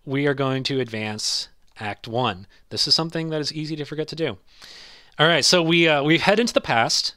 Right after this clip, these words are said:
and now we have to test willpower at four. If we fail, we're gonna get a nasty weakness. So, like I was saying, the most important willpower check of the campaign. Um, Shadowed, you might be right.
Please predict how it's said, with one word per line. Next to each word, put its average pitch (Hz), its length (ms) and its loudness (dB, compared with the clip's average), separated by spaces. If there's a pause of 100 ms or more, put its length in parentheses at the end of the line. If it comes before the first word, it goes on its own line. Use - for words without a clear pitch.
(100)
and 135 180 -2
now 147 220 4
we 165 120 0
have 139 140 0
to - 80 -6
test - 220 -2
willpower 123 380 0
at 101 100 -4
four. 107 440 -6
If 139 200 2
we 123 100 0
fail, 160 400 2
we're 117 80 -2
gonna 120 140 -4
get 113 100 -6
a 101 40 -4
nasty 107 360 -4
weakness. 95 480 -8 (300)
So, 107 240 -6
like 117 180 -2
I 120 60 -2
was 104 80 0
saying, 104 260 -4
the 110 280 -4 (380)
most 180 240 2
important 165 480 -2
willpower 127 400 0
check - 360 -6 (1120)
of 104 440 0 (680)
the - 80 -12
campaign. 101 600 -2 (1200)
Um, 120 520 0 (380)
Shadowed, 208 400 2
you 254 100 2
might 339 140 2
be 151 80 2
right. 107 280 0